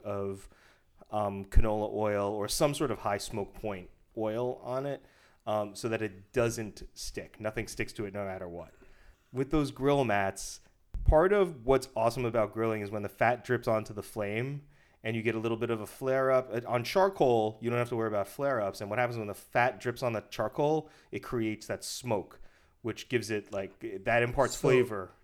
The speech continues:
Speaker 1: to the, to the meat.
Speaker 2: So I bought them and I was like,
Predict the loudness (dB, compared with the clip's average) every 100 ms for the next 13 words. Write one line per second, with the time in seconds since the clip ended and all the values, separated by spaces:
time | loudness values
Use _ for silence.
0 | _ -6 -2 -2 -4 -6 -12 _ -14 -12
1 | -6 -6 -6 -8 -8 -2 0 0 0 -2
2 | -4 -6 -6 -6 -6 -6 -8 -10